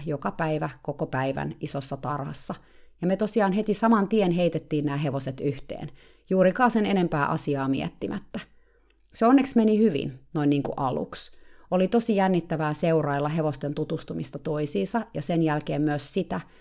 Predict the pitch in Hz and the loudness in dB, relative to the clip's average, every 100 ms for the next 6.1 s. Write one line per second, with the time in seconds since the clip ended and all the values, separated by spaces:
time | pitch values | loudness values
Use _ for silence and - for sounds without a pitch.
0 | - - - 185 165 156 151 - 190 165 | -20 -14 -6 0 0 0 -4 0 2 2
1 | 156 - - 151 147 147 143 143 139 143 | 0 -2 -2 0 0 0 -2 -2 -2 -2
2 | 143 147 147 - - 147 - 143 156 - | -2 -2 -6 -8 -6 -6 -4 -6 -6 -6
3 | - - 160 156 156 156 - 175 - 240 | -8 -8 -8 -6 -4 -4 -6 -8 -10 -10
4 | - - _ - - - 202 269 - 214 | -14 -20 _ -20 -14 0 2 2 2 2
5 | 214 196 170 147 139 139 165 170 175 226 | 4 4 2 2 0 -2 -2 0 2 2
6 | 233 | 0